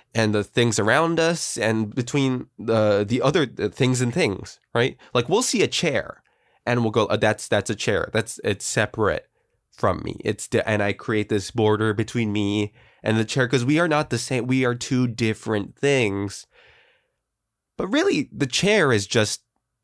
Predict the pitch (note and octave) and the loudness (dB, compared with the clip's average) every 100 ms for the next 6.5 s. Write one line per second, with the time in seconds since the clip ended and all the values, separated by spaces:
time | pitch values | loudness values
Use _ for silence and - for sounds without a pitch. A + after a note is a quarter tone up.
0 | _ _ _ B2+ D#3 C#3+ B2+ G#2 - B2 | _ _ _ -2 -2 0 0 -2 0 0
1 | B2 - A#2+ F#2+ - _ _ A2+ A2 C3 | 0 0 0 0 -4 _ _ 0 2 2
2 | A#2+ A2 F#2+ G2 - - - _ _ _ | 2 2 2 0 -6 -12 -18 _ _ _
3 | _ _ _ _ - B2+ B2+ A#2+ G#2+ G2+ | _ _ _ _ -4 0 2 2 2 0
4 | - A2+ G#2 G2+ G#2 A2+ A2+ A#2+ A#2 C#3 | 0 0 0 2 2 2 2 0 0 0
5 | E3 B2 B2 B2 A#2 A2+ A#2 A2+ A#2 A#2 | 0 0 2 2 2 2 2 2 2 0
6 | - A2+ G#2 G#2 G#2+ | -2 0 2 2 -2